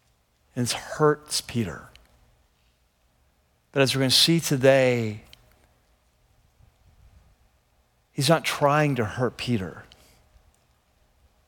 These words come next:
But he only knows that if he wants to heal him, he's gonna have to hurt him. For the splinter to be removed,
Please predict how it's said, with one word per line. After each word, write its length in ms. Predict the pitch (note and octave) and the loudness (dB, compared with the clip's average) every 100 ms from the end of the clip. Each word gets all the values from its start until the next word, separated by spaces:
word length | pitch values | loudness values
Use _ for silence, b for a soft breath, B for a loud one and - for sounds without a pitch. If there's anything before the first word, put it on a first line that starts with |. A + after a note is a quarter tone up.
| - | -4
But 120 | C3+ | 0
he 80 | C3+ | 4
only 260 | C#3 D3 C#3+ | 4 2 2
knows 600 | C3+ C3 B2 - - - - _ _ _ - | 4 2 2 2 0 -6 -20 _ _ _ -4
that 80 | C3+ | -2
if 100 | B2 | 0
he 60 | C3+ | 2
wants 280 | D3 C#3 - | 2 2 -4
to 80 | A#2 | -8
heal 500 | - - E3+ D3 G#2+ | -8 -2 0 2 0
him, 280 | D#2 E2 F2 - _ _ _ _ _ | -4 -14 -20 -20 _ _ _ _ _
he's 180 | C3+ - | -8 -2
gonna 180 | B2 | -2
have 300 | A2+ A#2 A2+ | 0 -2 -4
to 100 | - | -6
hurt 300 | G#2 - G#2 | -8 -4 -4
him. 200 | E2+ - - _ _ _ _ _ _ _ _ _ _ _ _ _ _ - | -6 -16 -20 _ _ _ _ _ _ _ _ _ _ _ _ _ _ -6
For 120 | C#3+ | -2
the 100 | C3 | 0
splinter 680 | - - D#3 D#3 C#3+ D#3 | 0 2 2 2 0 -2
to 140 | C3+ C#3 | -2 -2
be 140 | C3 | -2
removed, 800 | A#2+ A#2 A#2+ B2+ G#2 F2 - - | 0 0 0 0 -2 -6 -16 -16